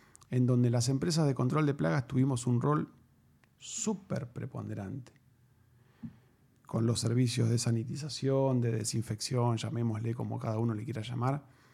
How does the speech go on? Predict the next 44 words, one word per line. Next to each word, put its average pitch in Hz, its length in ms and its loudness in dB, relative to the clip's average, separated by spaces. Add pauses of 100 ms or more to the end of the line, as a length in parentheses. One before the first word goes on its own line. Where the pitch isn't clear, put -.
(520)
y 135 120 0
donde 147 320 4
yo, 190 240 -2
por 170 120 2
lo, 147 120 0 (160)
por 160 140 -2
lo 151 80 2
menos 165 400 2
en 123 160 4
lo 120 100 4
personal, 123 420 2
por 120 140 -2
ahí 110 400 0
se - 160 -6
me 107 140 -4
pasó 107 260 -4
por 113 140 0
alto, 139 260 0
no 143 160 2
vi 180 160 -2
en 123 140 2
ningún 113 320 0
medio 123 260 2
masivo 135 580 -2 (380)
que 127 140 -2
se 123 160 0
nombrara 127 400 2
la 123 100 2
importancia 120 960 0
de 120 80 0
una 117 160 0
empresa 123 520 -4
profesional 127 500 -2
de 120 80 0
control 120 320 0
de 117 80 0
plagas 123 360 0
en 123 80 -2
un 120 120 2
servicio 120 500 -4
de 113 120 -2
desinfección 117 580 -4
y 113 60 -2
sanitización. 113 760 -6